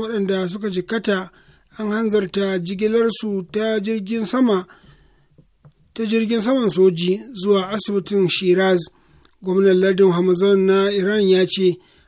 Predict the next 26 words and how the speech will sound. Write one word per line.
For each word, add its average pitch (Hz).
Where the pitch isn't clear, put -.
an 196
cimma 208
wasu 196
bincike 196
na 208
farko 208
dangane 220
da 180
yiwuwar 196
yin 220
sakaci 220
a 185
wani 185
fanni, 185
kuma 202
ana 208
gudanar 196
da 202
bincike 190
sosai 202
kan 220
dukkanin 196
al'amuran 196
da 175
suka 180
faru, 180